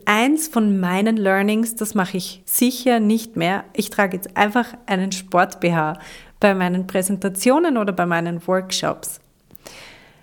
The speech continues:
Genau, und sonst einfach, was die Kleidung betrifft, es gibt hunderttausend Tipps dazu, aber versuche, wenn du kompetent wirken möchtest,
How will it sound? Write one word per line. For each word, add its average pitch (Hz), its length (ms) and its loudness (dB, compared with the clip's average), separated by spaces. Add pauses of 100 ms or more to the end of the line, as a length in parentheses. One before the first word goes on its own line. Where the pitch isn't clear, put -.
(580)
Genau, 196 460 2
und 247 180 -2
sonst 339 560 -2 (240)
einfach, 285 680 -2 (160)
was 233 260 -2
die 220 420 -2
Kleidung 240 600 0
betrifft, 254 720 -4 (160)
es 220 160 -6
gibt - 320 -6 (260)
hunderttausend 233 720 -2
Tipps - 360 -6
dazu, 254 580 -2 (100)
aber 208 240 -6
versuche, 254 1120 -2 (960)
wenn 214 220 0
du 202 520 -4 (180)
kompetent 208 840 -2
wirken 208 420 -2
möchtest, 185 840 -4